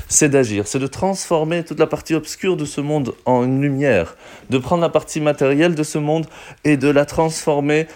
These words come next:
en quelque chose de plus spirituel, lui donner un but. Donc en fin de compte, c'est sûr que le plus important, c'est d'agir. Ça, y a pas photo.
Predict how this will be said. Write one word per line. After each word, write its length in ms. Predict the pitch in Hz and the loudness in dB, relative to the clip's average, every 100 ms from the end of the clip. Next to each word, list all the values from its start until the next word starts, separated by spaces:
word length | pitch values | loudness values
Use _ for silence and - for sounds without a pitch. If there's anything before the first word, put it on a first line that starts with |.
| - | -8
en 100 | 131 | -4
quelque 280 | 131 143 147 | -2 -2 -2
chose 240 | - 156 | -2 -2
de 80 | 139 | -2
plus 240 | 139 165 | -4 -4
spirituel, 580 | 170 - 156 151 165 156 | -6 -2 -2 0 2 4
lui 100 | 123 | 4
donner 220 | 127 147 | 2 2
un 120 | 151 147 | 0 0
but. 440 | 170 123 - - | -2 -6 -10 -4
Donc 220 | 139 156 | -2 2
en 80 | 180 | 0
fin 180 | 175 185 | 2 0
de 80 | 175 | 0
compte, 240 | 208 233 | 0 0
c'est 160 | - 160 | 0 -2
sûr 300 | - 226 226 | 0 0 2
que 100 | 170 | 0
le 80 | |
plus 240 | 151 240 202 | 2 2 4
important, 460 | 190 180 - 190 | 4 0 -2 -2
c'est 260 | 185 - 233 | 0 2 4
d'agir. 480 | 208 156 123 92 - | 4 4 0 0 -4
Ça, 160 | - 175 | 0 2
y 20 | |
a 60 | 196 | 4
pas 120 | 196 | 2
photo. 380 | 196 185 190 | 2 2 2